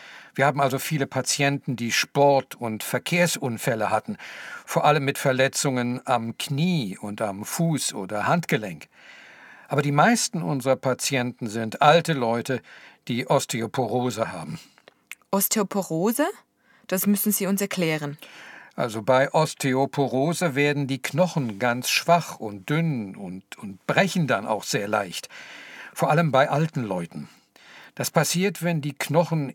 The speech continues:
Speaker 1: ihren Kalk verlieren.
Speaker 2: Und was ist eigentlich Ihre Arbeit in dem Krankenhaus?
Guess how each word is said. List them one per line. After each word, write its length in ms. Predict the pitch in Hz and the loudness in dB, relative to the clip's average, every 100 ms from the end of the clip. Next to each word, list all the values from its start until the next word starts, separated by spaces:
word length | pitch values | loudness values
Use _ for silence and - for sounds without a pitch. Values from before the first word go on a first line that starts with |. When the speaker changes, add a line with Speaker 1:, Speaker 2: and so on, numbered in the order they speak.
| _ | _
Speaker 1:
ihren 460 | 143 131 123 117 113 | -4 -2 -2 -4 -2
Kalk 380 | - 160 165 | 2 2 2
verlieren. 540 | - 135 90 87 76 - _ _ _ _ - - _ | -2 -4 -4 -10 -12 -14 _ _ _ _ -20 -20 _
Speaker 2:
Und 220 | - 196 180 | -2 0 2
was 260 | 202 254 - | 2 2 -4
ist 120 | - | -4
eigentlich 400 | 196 233 226 - | 0 0 0 -2
Ihre 300 | 214 277 - | -2 0 0
Arbeit 480 | 214 180 175 170 165 | 2 2 2 2 0
in 120 | 170 | 0
dem 120 | 165 | -2
Krankenhaus? 720 | 156 151 156 - 160 139 - | -2 -2 -4 -6 -6 -6 -8